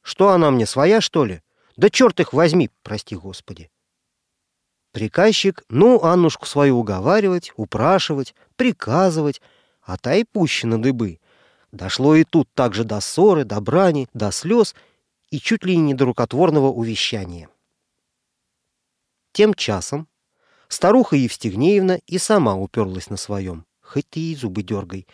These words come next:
да ещё к тому наговорила тебе всякой всячины с три короба и кучу негодных речей. Напустилась уж не то что на старика, а на всех святых. Взяли её миряне, да обще со стариком,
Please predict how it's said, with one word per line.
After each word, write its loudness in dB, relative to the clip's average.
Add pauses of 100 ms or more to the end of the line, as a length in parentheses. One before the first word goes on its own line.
(280)
да 2
ещё 4
к -16
тому 2
наговорила 4
тебе 0
всякой -2
всячины -4
с -10
три -2
короба 4
и 2
кучу 0
негодных 4
речей. -6 (280)
Напустилась 2
уж 0 (120)
не 4
то 4
что 2
на 4
старика, 2
а -6
на 0
всех -2
святых. -2 (1120)
Взяли 4
её 4
миряне, 2
да -4
обще 0
со -6
стариком, 0